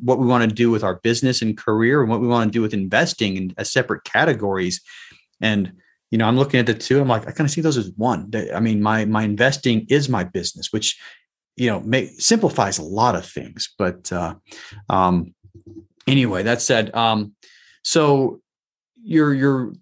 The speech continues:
focusing on Dallas. Tell us what you like about Dallas besides what we already mentioned, and, and,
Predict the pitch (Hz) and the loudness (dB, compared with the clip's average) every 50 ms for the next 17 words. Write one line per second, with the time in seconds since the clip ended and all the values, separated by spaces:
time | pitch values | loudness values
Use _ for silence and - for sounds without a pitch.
0 | _ _ - - 170 175 175 180 170 - - 175 156 143 131 120 117 110 110 117 | _ _ -2 2 2 2 2 2 0 0 -2 -2 0 0 0 0 -2 -4 -4 -4
1 | 107 110 107 87 76 76 - - - 156 165 165 147 147 - - 143 120 113 127 | -4 -2 -4 -4 -6 -8 -8 -2 2 4 4 4 4 0 -6 -10 -10 -6 -2 0
2 | 147 - 143 135 131 123 123 123 123 123 - 120 113 117 107 101 110 - 110 107 | 0 0 0 0 2 4 4 4 2 2 -2 -2 -2 0 0 0 0 0 0 2
3 | 107 107 110 107 110 - 107 - - 110 104 104 107 104 90 104 104 104 101 104 | 4 2 2 0 -2 -6 -8 -4 -2 -2 -2 -2 -2 -4 -2 0 0 2 0 0
4 | 101 101 98 101 101 104 104 - 113 110 107 101 104 101 104 98 92 95 101 98 | 0 -2 -4 -2 -2 -2 -2 0 0 0 0 2 0 0 0 -2 -2 -4 -6 -4
5 | 101 95 92 | -4 -4 -6